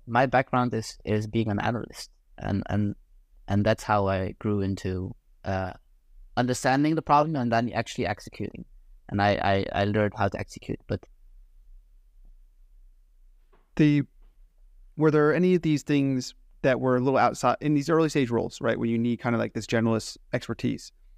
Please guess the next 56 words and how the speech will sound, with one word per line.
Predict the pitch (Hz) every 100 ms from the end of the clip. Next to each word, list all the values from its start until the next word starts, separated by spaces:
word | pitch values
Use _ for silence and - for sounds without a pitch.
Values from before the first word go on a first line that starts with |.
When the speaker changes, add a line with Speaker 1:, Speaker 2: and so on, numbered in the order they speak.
| _ -
Speaker 2:
uh, | 120 113 110
or | 117 120
generalist | 147 135 123 117 -
mindset | 113 110 113 - 107 - _ _
beyond | 123 117 113 107
just | 107
some | - 113
of | 110
the | 110
expertise? | - - - 107 - - - - _
Were | 131 131
there | 127 123 123 127 - - _ _ 143
any | 147 147 143 127
things | 135 131 123
that | -
you | 120
took | 123 127
on | 120 113 120
that | 117 120
may | 117
have | 107
been | 110
a |
bit | 104 110
outside | - - - 110 110
your | 117
skill | 107 - 107
set, | - 123 123 - - -
um, | 117 110 110
or | 113
that | 110
you | 110
might | 110
have | 110
been | 110
a | 107
little | 110 110 110 127
uncomfortable | 123 - 113 - 120
taking | 123 - 127
on, | 123 135
but | 127 110
you | 107 107
did | 107
it | 113 -
and | 107 101
they | 104
ended | 104 101
up | 101
providing | 107 101 104
a |
lot | 101 101
of |
value? | 98 98 147 _ - _ _ _ _ _ - - - _ _ _ _ _ _ - - _ _ _
Speaker 1:
Yeah, | 135
so, | 139 151
like, | - 143